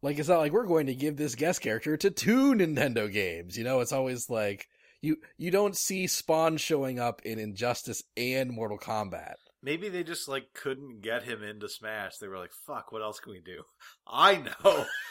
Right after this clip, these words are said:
Speaker 2: <laughs> Mario Tennis Aces."
Speaker 1: If Minecraft Steve is in Smash Bros and Banjo-Kazooie is in Mario Tennis Aces,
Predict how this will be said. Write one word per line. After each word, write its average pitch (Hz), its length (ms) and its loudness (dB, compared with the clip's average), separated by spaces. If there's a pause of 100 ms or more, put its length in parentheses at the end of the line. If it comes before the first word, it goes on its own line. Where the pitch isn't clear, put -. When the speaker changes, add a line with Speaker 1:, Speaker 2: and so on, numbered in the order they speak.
(140)
Speaker 2:
<laughs> - 340 -10
Mario 240 600 8
Tennis 214 580 0
Aces." 143 880 -4
Speaker 1:
If 156 160 2
Minecraft 175 600 2
Steve 160 380 0
is 143 140 2
in 131 140 0
Smash 120 460 0
Bros 98 320 -2
and 95 280 -10
Banjo-Kazooie 113 1400 -6
is 110 140 -10
in 113 100 -8
Mario 113 200 -4
Tennis 123 280 -8
Aces, 151 540 -4